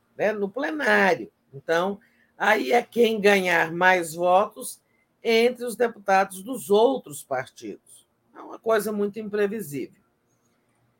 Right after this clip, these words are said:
Acho que, sobretudo, haverá disputa pra tal primeira secretaria, né? A gente não sabe porque eles não estão abrindo o jogo, assim. Sabe, ninguém vai falar, "Olha, nós vamos disputar." Tá todo mundo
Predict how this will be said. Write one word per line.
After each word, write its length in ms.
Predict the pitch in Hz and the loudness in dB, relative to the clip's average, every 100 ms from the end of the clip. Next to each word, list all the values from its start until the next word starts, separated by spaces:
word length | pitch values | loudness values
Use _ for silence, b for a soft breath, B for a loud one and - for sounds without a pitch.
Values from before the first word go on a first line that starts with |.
| _ - | _ 2
Acho 380 | 185 196 - | 6 6 2
que, 80 | - | -10
sobretudo, 880 | - - 240 208 180 - 208 208 202 | -6 0 0 2 -2 -2 -8 -4 -2
haverá 360 | 180 185 180 | 0 2 2
disputa 560 | 170 143 - 175 190 190 | 2 -4 -16 -12 -6 -6
pra 200 | - 165 | -2 -4
tal 280 | - 180 180 | 0 2 2
primeira 540 | - 156 160 196 202 | -2 -6 0 0 0
secretaria, 960 | 190 - 175 180 185 - 170 127 104 76 _ _ _ _ | -4 -6 -6 -4 -4 0 -2 -2 -12 -18 _ _ _ _
né? 200 | 104 131 135 _ b b b b b | -14 -14 -14 _ b b b b b
A 140 | - 240 | 4 4
gente 320 | 240 277 220 | 4 -4 -4
não 160 | 208 170 | -4 -4
sabe 480 | - 208 196 156 | 4 8 10 8
porque 260 | - 160 - | -4 -8 0
eles 260 | 202 190 165 | 0 0 -6
não 200 | 202 208 | -4 -4
estão 340 | 202 190 190 | -6 -2 0
abrindo 440 | 190 156 165 151 | -2 -4 -8 -8
o 40 | 151 | -10
jogo, 380 | 135 147 120 120 | -4 -2 -4 -6
assim. 280 | - - - _ _ _ _ | -14 -18 -20 _ _ _ _
Sabe, 240 | - 165 | -4 -2
ninguém 320 | 151 160 208 214 | -2 -2 -2 0
vai 160 | 214 | 0
falar, 480 | - 175 151 143 175 | 2 2 4 4 6
"Olha, 240 | 196 160 | 4 2
nós 260 | 143 175 165 | -2 -4 -4
vamos 320 | 170 196 175 | -4 -4 -6
disputar." 640 | 160 165 - 190 156 139 | -12 -14 -12 -6 -2 -2
Tá 140 | 139 175 | -2 -4
todo 260 | 254 214 | -4 -6
mundo 320 | 220 220 208 | -8 -10 -10